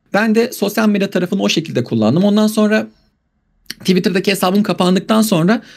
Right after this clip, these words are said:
artık kripto tarafına geçtim. E, kripto tarafında da yine aynı şekilde içerik üretimi falan yapmaya başladım işte. E, bu sektördeki mizah tarafını, bir boşluk vardı. Onu doldurduğumu düşünüyorum. O şekilde uğraştım, yaptım.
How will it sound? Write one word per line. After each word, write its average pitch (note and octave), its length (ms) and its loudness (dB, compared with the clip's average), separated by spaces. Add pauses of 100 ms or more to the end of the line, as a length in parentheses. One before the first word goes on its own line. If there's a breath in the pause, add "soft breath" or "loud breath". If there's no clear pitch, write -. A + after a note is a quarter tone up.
(320 loud breath)
artık F3+ 280 -2
kripto G3+ 280 2
tarafına G#3 340 0
geçtim. F#3 520 0 (380)
E, - 220 -6
kripto G#3+ 320 2
tarafında D3+ 460 0
da A3+ 220 -2 (220 loud breath)
yine F#3+ 160 2
aynı G#3+ 240 2
şekilde D3 380 0
içerik E3+ 300 0
üretimi F3 300 0
falan E3 240 -2
yapmaya F3 400 0
başladım A#2+ 380 -2
işte. - 420 -2
E, - 80 -8 (800)
bu F3+ 240 2 (280 loud breath)
sektördeki F3+ 920 -2 (260 loud breath)
mizah F#3 400 2
tarafını, D3+ 680 -2
bir F#3 120 2
boşluk G#3 400 -2
vardı. B2+ 380 2
Onu A3+ 260 2
doldurduğumu G3 540 0
düşünüyorum. B2 420 0
O D3 60 2
şekilde E3 320 0
uğraştım, A2 540 0
yaptım. A2 440 0